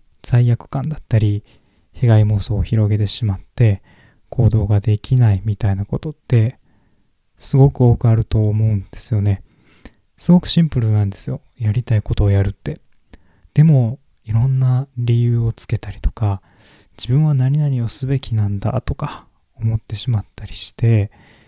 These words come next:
なんか頭がパンパンになってしまってね、自分で難しく考えてしまうってことは僕もよくあります。でも、反応しない練習で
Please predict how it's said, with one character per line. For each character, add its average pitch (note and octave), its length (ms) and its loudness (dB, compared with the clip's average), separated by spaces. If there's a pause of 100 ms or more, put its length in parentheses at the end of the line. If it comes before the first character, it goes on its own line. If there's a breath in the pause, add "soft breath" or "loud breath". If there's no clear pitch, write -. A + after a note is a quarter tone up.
(280 soft breath)
な E3+ 80 -4
ん - 20 -4
か - 80 -2
頭 B2 300 2
が G2+ 120 0
パ - 200 2
ン G#2 80 -2
パ A2+ 180 2
ン A2 140 2
に A2 80 4
な A#2 140 2
っ - 40 -20 (320)
て - 80 -10
し - 160 -4
ま G2+ 80 4
っ - 60 -2
て - 160 -18
ね、 G#2+ 180 2 (1000 loud breath)
自 A#2+ 120 -2
分 B2+ 160 4
で B2 300 4 (320)
難 A2 160 2 (180)
し - 80 -4
く - 80 -20
考 A2 140 -2 (180)
え G2+ 60 0
て - 100 -18
し - 160 -8
ま G#2 140 2
う G2+ 80 0
っ - 20 -10 (320)
て - 80 -16
こ - 80 -8
と A2+ 160 -2
は A2 220 2
僕 - 200 -6
も G#2 120 -2
よ G#2 80 -2
く - 240 -16 (400)
あ A2 100 -2
り G2+ 60 0
ま F#2+ 160 0
す。 - 200 -8 (520 soft breath)
で E3 100 0
も、 - 220 -4 (1400)
反 B2 280 0
応 A#2 100 0
し - 140 -4
な A#2 80 2
い A2 60 0
練 G#2+ 140 0
習 A#2 120 -4
で A2 80 0